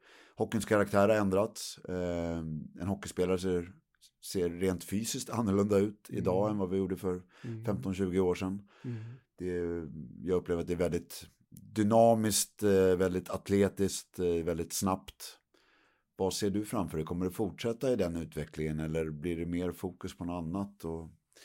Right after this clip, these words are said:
Speaker 1: ser du nya parametrar som kan komma in eller hur går dina tankar?
Speaker 2: Alltså seriositeten som har blivit, eh, bättre och bättre om man tittar tillbaka bara en femton, tjugo år så har det ju blivit att alla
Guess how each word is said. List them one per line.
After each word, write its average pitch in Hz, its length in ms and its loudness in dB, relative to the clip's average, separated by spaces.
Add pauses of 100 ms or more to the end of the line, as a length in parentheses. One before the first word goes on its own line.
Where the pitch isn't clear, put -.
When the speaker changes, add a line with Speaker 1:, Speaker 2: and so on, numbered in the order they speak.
(760)
Speaker 1:
ser 110 180 2
du 110 120 0
nya 120 300 4
parametrar 123 720 4
som 104 200 -2
kan 98 300 -2 (360)
komma 101 280 0
in 69 280 -8
eller 73 380 -8 (340)
hur 92 80 -12
går 95 100 -4
dina 92 200 -4
tankar? 85 460 -6 (300)
Speaker 2:
Alltså - 200 -14
seriositeten 170 1120 -2
som 151 440 -4 (880)
har 131 360 2 (1400)
blivit, 151 720 0 (220)
eh, 127 600 -2
bättre 127 380 -6
och 127 60 0
bättre 120 420 -2
om 117 60 -2
man 120 160 -4
tittar - 180 -20
tillbaka 101 560 -8
bara 104 240 -8
en 98 60 -8
femton, 107 340 -6
tjugo 113 260 -4
år 131 160 -2
så 123 160 -6
har 113 80 -6
det 110 60 -6
ju 110 60 -8
blivit 104 360 -10
att 101 180 -10
alla 107 400 -6